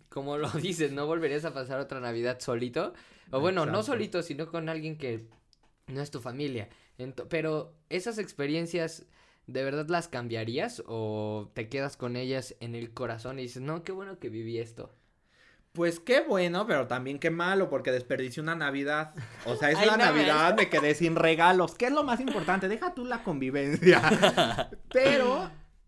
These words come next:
Speaker 2: o sea, no las cambiaría, me encantó muchísimo, pero eso sí, no me volvería yo a ir a otro país a vivir. O sea, mi idea es vivir en México, amo México y lo que sea. Me iré tal vez unos meses o así, pero a vivir,
Speaker 1: Nada.
Speaker 2: nada, amo México.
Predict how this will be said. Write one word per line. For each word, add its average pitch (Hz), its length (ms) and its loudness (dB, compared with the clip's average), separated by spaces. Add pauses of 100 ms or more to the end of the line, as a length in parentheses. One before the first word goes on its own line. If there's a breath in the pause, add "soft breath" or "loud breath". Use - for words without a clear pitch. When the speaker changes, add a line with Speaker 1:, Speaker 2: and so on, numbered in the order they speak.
(140)
Speaker 2:
o 175 140 2
sea, 190 200 0
no 202 220 2
las 294 200 2
cambiaría, 160 680 2
me 196 100 -2
encantó 143 380 -2
muchísimo, 170 920 -4
pero 156 260 6
eso 185 220 2
sí, 160 260 -4
no 165 200 -2
me 190 160 0
volvería 139 460 2
yo 147 200 0
a 147 60 2
ir 139 140 0
a 127 100 2
otro 127 280 -4
país 110 280 0
a 123 60 -4
vivir. 107 480 -4
O 107 120 -6
sea, 117 180 -4
mi 113 220 -2
idea 117 180 0
es 123 40 -2
vivir 123 280 -2
en 110 160 -4
México, 113 440 -6
amo 110 180 -2
México 110 460 -8
y - 20 -2
lo 92 140 -6
que - 80 -20
sea. 104 180 -8 (280 loud breath)
Me 147 140 2
iré 220 180 2
tal 403 180 2
vez 294 180 2
unos 214 280 2
meses 135 580 0
o 104 80 -4
así, 117 260 -6
pero 117 300 -2
a 117 80 0
vivir, 120 680 -4
Speaker 1:
Nada. 101 440 -10
Speaker 2:
nada, 113 440 -6
amo 120 300 -6
México. 98 440 -12